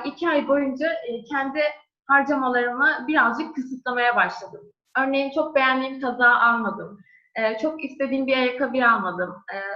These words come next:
sinemaya gitmedim o ay. Neden? Çünkü kendi masraflarımı biriktirip o çocuklara kavuşma arzusu vardı içimde. Bunlar benim için çok kıymetli duygulardı.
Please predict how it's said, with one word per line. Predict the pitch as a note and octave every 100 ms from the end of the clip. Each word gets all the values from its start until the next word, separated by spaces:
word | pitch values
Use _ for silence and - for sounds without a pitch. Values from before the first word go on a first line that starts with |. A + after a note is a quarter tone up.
| -
sinemaya | - D4 D4 C#4+ C#4+
gitmedim | C#4+ D4 A3 F#3 F#3
o | F#3
ay. | G3+ D4 C#4+
Neden? | D4 C#4+ D#4+ G4+
Çünkü | D#4 D4+ D4 C#4+ - _ _ _
kendi | C#4 C4 E4
masraflarımı | D#4+ D#4 D4+ C#4+ C#4+ C#4 C4+
biriktirip | C4 C#4+ - E4+ -
o | D4+
çocuklara | D4 A#3+ C4 D4+ -
kavuşma | C#4+ B3+ B3+ C4
arzusu | B3+ A3 A#3+ B3
vardı | A#3+ F#3 F3 F3 F3
içimde. | F3+ F3+ A#3 D#4 _ _ _
Bunlar | C4+ C#4+ D4
benim | C#4+ C#4+
için | D4 D4
çok | D4+ D#4
kıymetli | C4+ B3 B3 C#4 G#3+
duygulardı. | G3+ F#3 F3+ E3+ E3 F#3